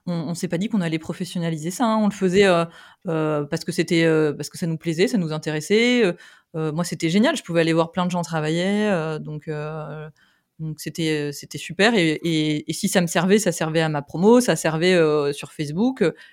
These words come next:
les mentors étaient, euh, ça, ça leur était utile aussi pour la formation. Donc, euh, voilà, il y a eu Ma-, Franck, Marie, Antoine Poplu.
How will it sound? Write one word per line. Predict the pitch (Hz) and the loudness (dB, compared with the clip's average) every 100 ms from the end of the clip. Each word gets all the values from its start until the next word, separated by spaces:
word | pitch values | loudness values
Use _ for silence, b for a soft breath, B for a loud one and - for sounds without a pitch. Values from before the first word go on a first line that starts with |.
| - | -2
les | 185 | 0
mentors | 175 175 185 | 2 2 2
étaient, | 170 170 160 | 2 2 2
euh, | 147 147 - b | 2 0 -4 b
ça, | - 180 - | -4 -2 0
ça | 160 | -2
leur | 156 | 0
était | 160 165 | 0 -2
utile | 156 - 151 | -4 -6 -6
aussi | 147 160 | -6 -8
pour | 160 | -6
la | 143 | -6
formation. | - 151 143 - 208 247 240 | -4 -6 -6 -6 -4 -2 -2
Donc, | 156 156 - | -4 -8 -8
euh, | 147 147 - _ _ | -8 -10 -14 _ _
voilà, | 156 202 | 0 2
il | |
y | |
a | 180 | 2
eu | |
Ma-, | 165 - | 0 -2
Franck, | - 185 185 220 220 | -4 0 2 2 0
Marie, | 185 151 147 180 | -2 -2 -2 -4
Antoine | 190 165 160 | -4 -4 -6
Poplu. | 156 143 202 208 220 | -6 -6 -2 0 -2